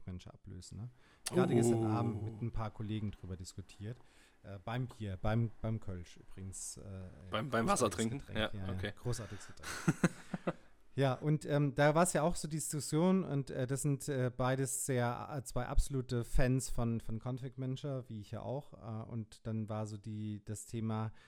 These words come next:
Speaker 1: ähm, Intune wird niemals Config Manager ablösen. Wo ich gesagt hab, ja, m-,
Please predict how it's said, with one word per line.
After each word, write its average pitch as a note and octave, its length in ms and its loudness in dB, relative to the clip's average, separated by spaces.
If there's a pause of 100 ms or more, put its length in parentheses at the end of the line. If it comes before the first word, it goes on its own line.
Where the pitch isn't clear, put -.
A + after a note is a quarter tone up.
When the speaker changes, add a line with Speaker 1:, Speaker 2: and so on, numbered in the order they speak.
(360)
Speaker 1:
ähm, G#2+ 320 -4
Intune C#3+ 440 0
wird B2+ 240 -2
niemals A#2+ 580 0
Config A2 360 -2
Manager G2 260 -10
ablösen. F2+ 640 -12
Wo B2 100 -16
ich F#2 100 -16
gesagt G2+ 240 -6
hab, F#2 80 -8
ja, A2+ 260 -2
m-, A#2+ 280 -8